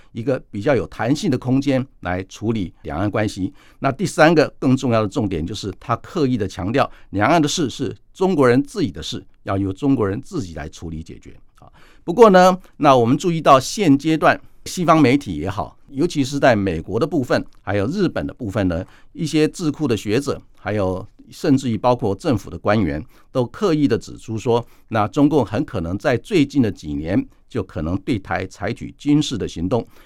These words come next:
那最值得重视的就是美国的中央情报局的局长，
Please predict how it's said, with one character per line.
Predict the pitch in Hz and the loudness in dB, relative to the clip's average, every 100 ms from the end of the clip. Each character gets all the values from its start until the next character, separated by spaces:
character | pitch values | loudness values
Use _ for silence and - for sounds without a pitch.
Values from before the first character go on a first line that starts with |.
| - | -12
那 | - 143 | 0 2
最 | - 220 165 - | 6 6 6 2
值 | - 147 | -8 -4
得 | 139 | -2
重 | - 185 131 | 2 4 2
视 | 147 | 2
的 | 127 | -2
就 | 127 | -2
是 | 123 110 | -2 0
美 | 95 95 | 2 0
国 | 95 120 | 0 0
的 | 139 | -2
中 | 127 151 | -2 2
央 | 156 156 | 4 2
情 | 117 104 | 0 0
报 | 110 | 0
局 | 87 80 | 0 -8
的 | 87 | -10
局 | 87 | -8
长， | 95 76 | -8 -8